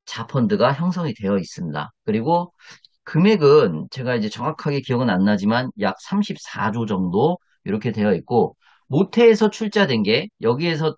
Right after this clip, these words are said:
모태에서 출자된 게 십일 조 정도, 그러면 나머지가 한 이십삼 조 정도, 예, 이런 식으로 운영이 되어서 이제 총 투자를 이제 벤처기업에다가 하게 되는 이러한 구조로 되어 있다라는 것이죠. 그래서 보시면은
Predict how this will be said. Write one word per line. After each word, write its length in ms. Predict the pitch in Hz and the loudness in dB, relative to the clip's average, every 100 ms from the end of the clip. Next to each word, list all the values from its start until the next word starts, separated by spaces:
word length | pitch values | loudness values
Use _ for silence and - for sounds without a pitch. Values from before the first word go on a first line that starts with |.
| _ | _
모태에서 560 | 135 165 196 185 175 | -6 -2 0 2 0
출자된 500 | - 165 170 156 156 | -6 -8 -4 0 0
게 180 | 156 190 | 0 -2
십일 380 | 190 - 220 208 | -2 -4 -4 -4
조 160 | 185 147 | -4 0
정도, 460 | 107 92 85 78 _ _ _ _ | 0 0 -2 -4 _ _ _ _
그러면 240 | - 127 135 | -4 0 2
나머지가 540 | 101 135 131 127 131 | 4 2 2 0 0
한 140 | 127 | 0
이십삼 440 | 107 117 - 165 180 | 0 -2 -8 -6 -6
조 100 | 160 | -4
정도, 400 | 120 104 165 220 _ _ | -2 0 0 -4 _ _
예, 80 | 95 | -4
이런 240 | 95 120 131 | -2 0 -2
식으로 500 | 123 113 165 233 240 _ _ | -4 0 4 4 2 _ _
운영이 360 | 107 123 139 | -2 0 -2
되어서 520 | 131 104 98 120 208 240 _ _ | -2 -2 0 2 2 0 _ _
이제 160 | - 180 | -12 -10
총 220 | - 175 | -8 -8
투자를 560 | - 208 196 170 233 254 _ _ | -6 -2 0 0 0 -4 _ _
이제 200 | 87 98 | -8 -4
벤처기업에다가 960 | 101 101 117 101 90 85 85 87 156 - _ _ | -4 -4 -4 -4 -4 -4 -4 -2 -2 -4 _ _
하게 240 | - - 233 | -12 -4 -2
되는 300 | 113 120 71 _ _ | -2 -4 -8 _ _
이러한 500 | 110 123 151 180 180 | -2 2 2 2 -2
구조로 360 | - 95 90 92 | -6 -8 -8 -8
되어 220 | 104 107 | -4 -4
있다라는 440 | 101 87 80 73 | -4 -8 -8 -10
것이죠. 380 | 71 - - 76 _ _ _ | -12 -14 -14 -16 _ _ _
그래서 560 | 151 156 123 120 - _ _ _ _ _ _ - | -2 2 4 4 0 _ _ _ _ _ _ -10
보시면은 760 | 131 139 190 135 110 120 147 | -8 -4 0 2 2 0 -4